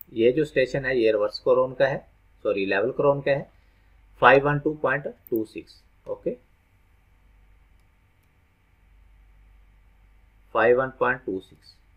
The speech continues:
ओके। तो यहाँ पे हम देखते हैं कि ये फॉलो हो रही है या नहीं हो रही। तो यहाँ पे आप लोग देख सकते हैं ये left side में ज़ीरो हो गया है, यहाँ पे ये ज़ीरो है, यहाँ पे ये माइनस वन पॉइंट फ़ाइव है, तो यहाँ पे ये माइनस वन पॉइंट फ़ाइव है, ओके। अभी यहाँ पे ये जो रिवर्स Krohn का station है वो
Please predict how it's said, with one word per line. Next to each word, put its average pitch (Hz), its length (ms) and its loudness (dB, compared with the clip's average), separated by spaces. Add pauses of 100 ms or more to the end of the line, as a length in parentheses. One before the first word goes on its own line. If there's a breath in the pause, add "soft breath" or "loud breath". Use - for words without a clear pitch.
(160)
ओके। - 240 -8 (720)
तो 95 200 -2
यहाँ 98 240 -4
पे 123 100 -8
हम 123 120 -6
देखते 117 300 0
हैं 139 240 -8
कि 117 60 -4
ये 110 180 2
फॉलो 113 240 0
हो 113 160 4
रही 135 140 2
है 131 100 0
या 123 120 2
नहीं 131 160 -6
हो 117 100 2
रही। 123 120 -2 (260)
तो 110 80 -10
यहाँ 107 220 -4
पे 117 100 -4
आप 113 160 -4
लोग 110 160 -2
देख 110 160 0
सकते 123 240 -6
हैं 123 80 -4
ये 113 100 0
left 101 260 -4
side 110 200 -2
में 110 160 -6
ज़ीरो 104 300 2
हो 127 140 0
गया 131 200 -2
है, 180 120 -12 (540)
यहाँ 104 340 -4
पे 110 80 0
ये 107 180 0
ज़ीरो 104 300 2
है, 139 140 -4 (160)
यहाँ 113 300 -4
पे 117 60 4
ये 110 160 4
माइनस 104 360 -8
वन 104 180 -12
पॉइंट 101 160 -8
फ़ाइव 92 220 -2
है, 95 80 -4
तो - 100 -6
यहाँ 98 220 -4
पे 95 100 -8
ये 90 120 -4 (100)
माइनस 82 380 -12
वन 80 180 -20
पॉइंट 85 180 -14
फ़ाइव - 200 -20
है, - 160 -20 (640)
ओके। 156 280 -4 (500)
अभी 120 220 4
यहाँ 135 240 4
पे 135 80 2
ये 123 180 4
जो 117 120 4
रिवर्स 110 260 2
Krohn 139 240 2
का - 120 2
station 127 380 -4
है 131 100 -6
वो 120 100 -2